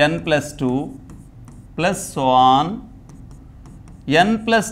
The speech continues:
టెన్ను పదకొండు నిశేషంగా భాగిస్తుంది అన్నాడు. ఇప్పుడు ఎన్ ప్లేస్లో ఏ ధనపూర్ణ సంఖ్య తీసుకున్నా, ఇది మూడు అనుకోండి, ఇది నాలుగు, ఇది ఐదు, అలా వస్తూ ఉంటుంది. అన్నీ, ఇవన్నీ కూడా వరుస సంఖ్యలు. మనకు ఒకటి గుర్తుపెట్టుకోవాల్సింది ఏంటంటే,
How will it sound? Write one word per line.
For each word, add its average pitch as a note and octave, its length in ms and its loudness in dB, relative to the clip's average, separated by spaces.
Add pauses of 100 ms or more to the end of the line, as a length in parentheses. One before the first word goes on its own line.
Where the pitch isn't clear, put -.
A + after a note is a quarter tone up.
(120)
టెన్ను C#3+ 420 2 (960)
పదకొండు A#3 480 4 (120)
నిశేషంగా F3 580 0 (140)
భాగిస్తుంది C#3 580 -2
అన్నాడు. F#2+ 200 -8 (300)
ఇప్పుడు A3+ 200 0 (140)
ఎన్ A3+ 200 2
ప్లేస్లో B3 380 8 (200)
ఏ F#3+ 40 10 (180)
ధనపూర్ణ G#3+ 420 4 (100)
సంఖ్య G3 200 -2 (100)
తీసుకున్నా, D3+ 400 -2 (460)
ఇది G3 100 4 (100)
మూడు B3 200 8
అనుకోండి, D3+ 380 2 (360)
ఇది D3 180 2
నాలుగు, D3+ 400 4 (160)
ఇది C3 120 0 (120)
ఐదు, D3 240 0
అలా E3 120 6 (100)
వస్తూ D#3 280 -2
ఉంటుంది. G2 240 -10 (200)
అన్నీ, A3+ 260 2 (180)
ఇవన్నీ F3 360 2 (120)
కూడా G3 140 4 (120)
వరుస F3+ 240 2 (140)
సంఖ్యలు. A2 320 -4 (880)
మనకు G#3+ 240 4
ఒకటి F#3+ 180 4
గుర్తుపెట్టుకోవాల్సింది F#3+ 760 2
ఏంటంటే, C3 300 -2